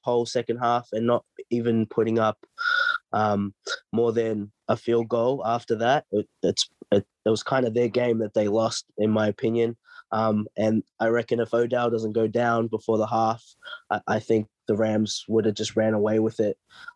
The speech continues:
uh, 'cause they, they didn't have an, uh, an, an answer for, uh, the two. 'Cause if,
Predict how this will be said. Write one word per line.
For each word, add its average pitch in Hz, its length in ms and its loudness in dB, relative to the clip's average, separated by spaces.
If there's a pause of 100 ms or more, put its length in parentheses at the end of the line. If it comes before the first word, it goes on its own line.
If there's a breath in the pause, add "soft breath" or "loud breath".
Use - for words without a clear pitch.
(100)
uh, 104 180 2
'cause 104 220 -2
they, 131 260 2
they 120 180 -2
didn't 127 220 0
have 123 260 -2
an, 113 140 0
uh, 117 160 0 (220)
an, 107 280 2 (140)
an 113 200 0
answer 113 360 0
for, 104 320 0
uh, 104 220 -4 (560 loud breath)
the 110 100 2
two. 113 300 0
'Cause 107 240 -2
if, 110 120 -2